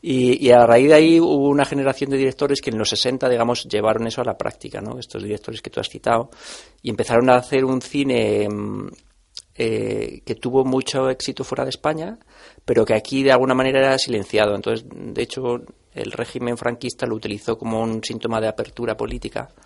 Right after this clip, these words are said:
Y, pero bueno, ahí, pasado el tiempo, que, que quedan las películas, ¿no? Queda La tía Tula de Miguel Picazo, o La caza de, de Saura, ¿no? O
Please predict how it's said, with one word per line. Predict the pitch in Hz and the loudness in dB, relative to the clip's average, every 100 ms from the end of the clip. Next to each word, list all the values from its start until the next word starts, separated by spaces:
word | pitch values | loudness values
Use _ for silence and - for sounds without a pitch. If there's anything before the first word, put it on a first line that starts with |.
| _ - - - _ _ _ _ _ | _ -20 -20 -20 _ _ _ _ _
Y, | - 175 127 120 117 117 113 113 110 113 | -8 -4 0 0 0 2 2 0 0 2
pero | 113 113 | 4 8
bueno, | 123 113 | 8 8
ahí, | 113 127 131 135 147 - - | 6 4 2 0 -2 -12 -12
pasado | - 123 127 | -6 2 4
el | 127 | 2
tiempo, | 123 127 135 | 0 -2 -2
que, | 127 123 | -2 -4
que | - 120 117 | 0 -2 0
quedan | 117 127 | 0 0
las | 123 | 0
películas, | - 101 113 110 107 | -4 -8 -6 -4 -4
¿no? | 110 113 | -4 -4
Queda | 110 110 113 110 | -2 0 -2 -4
La | 113 | -6
tía | 110 104 | -6 -6
Tula | 123 123 113 | -8 -4 -2
de | 110 | -4
Miguel | 107 113 | -6 -10
Picazo, | 113 - 123 - 123 | -10 -6 -6 -6 -6
o | 110 | -4
La | 110 107 | -4 -4
caza | 110 - 113 | -6 -6 -6
de, | 110 110 - - - _ _ | -6 -8 -10 -12 -18 _ _
de | - | -16
Saura, | - 123 131 117 | -8 -6 -6 -8
¿no? | 113 127 139 _ _ _ _ _ _ - | -8 -12 -14 _ _ _ _ _ _ -12
O | 113 110 104 101 98 98 | -8 -6 -8 -8 -8 -10